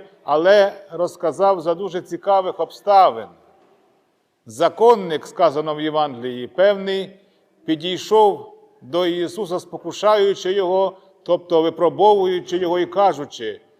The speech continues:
«Що мені зробити, щоб наслідувати життя вічне?» І Господь запитує його, як законника, який знає в законі, каже Христос:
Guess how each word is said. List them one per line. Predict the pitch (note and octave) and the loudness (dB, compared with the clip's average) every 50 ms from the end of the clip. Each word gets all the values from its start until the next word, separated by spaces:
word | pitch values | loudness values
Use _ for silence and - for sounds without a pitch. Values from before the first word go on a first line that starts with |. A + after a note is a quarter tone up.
| _ _ _ _ | _ _ _ _
«Що | - - - - - G3 A3+ A3 | -20 -20 -20 -4 0 2 2 2
мені | G3+ F#3 F3+ F3 E3+ D#3 | 2 -2 -6 -6 -6 -8
зробити, | C3 C3+ - D3+ C#3 - G3 A3 G#3+ G#3+ - D#3+ C#3+ A#2+ G#2+ - - - _ _ _ | -8 -6 -4 -4 -2 2 2 2 2 2 -2 -4 -4 -4 -4 -8 -14 -20 _ _ _
щоб | _ - - - F#3 F#3+ F3 - - - - - _ _ | _ -20 -10 -2 0 0 0 -2 -4 -14 -20 -20 _ _
наслідувати | C#3 D3+ D#3+ D3+ - - E3+ A3 A3 F3 F#3 F3 F3+ F3+ - - - E3+ E3+ F3+ G3 E3+ - - | -8 -8 -8 -8 -8 -8 -6 -6 -4 -4 -2 -2 -2 -2 -2 -2 -4 -2 -2 -2 -4 -8 -14 -20
життя | A2+ A2+ D#3+ D#3+ - _ - F#3 E3 D3+ | -12 -10 -10 -10 -8 _ 0 0 0 0
вічне?» | C3+ C3+ B2+ G#2+ - - - F#2+ F2+ _ _ _ _ _ _ _ _ _ _ _ _ _ _ _ _ _ _ _ _ _ _ | 0 -4 -10 -14 -14 -18 -20 -20 -20 _ _ _ _ _ _ _ _ _ _ _ _ _ _ _ _ _ _ _ _ _ _
І | A#2+ B2 | -14 -8
Господь | A2+ D3+ C#3+ - - G3+ G#3+ G3 | -6 -6 -6 -2 0 0 0 2
запитує | D#3+ F#3 F#3 F#3 A3 A#3 A3 - F3+ F3 D#3+ D#3+ | 0 -2 -4 0 0 0 0 0 -2 -2 -2 -2
його, | D#3 D#3+ D#3+ F#3+ G#3 G3+ F#3 | 0 0 0 0 0 2 0
як | E3 D#3+ C3+ | 0 -2 -2
законника, | A#2+ C#3 D3 - - G3 G#3 G3 E3 D#3 D3 C3+ - C#3 | -2 -2 -2 0 0 0 0 0 -2 -6 -10 -8 -6 -4
який | C#3 C#3+ C#3 C#3 D#3+ C#3+ C3+ | -4 -4 -4 -6 -8 -10 -10
знає | A#2 B2+ F3 G3 F#3+ E3+ D3+ C3 A#2 A2 - - _ _ _ _ _ _ _ _ _ _ _ _ _ _ _ _ _ _ _ _ _ _ _ _ _ _ _ _ _ _ _ _ _ _ _ _ - | -8 -4 -2 -2 0 0 -2 -4 -6 -8 -10 -16 _ _ _ _ _ _ _ _ _ _ _ _ _ _ _ _ _ _ _ _ _ _ _ _ _ _ _ _ _ _ _ _ _ _ _ _ -20
в | A2 | -10
законі, | G2+ B2+ D3+ D3 E3+ G#3+ A3 G3+ F#3 F3 - | -4 -4 -4 0 2 0 0 0 0 -4 -4
каже | - E3+ D3+ C#3 D#3+ | -2 -2 -2 -2 -4
Христос: | - - D#3 C#3+ - - - D#3+ D3 - - - | -6 -6 -6 -8 -8 -6 -4 -4 -4 -4 -8 -16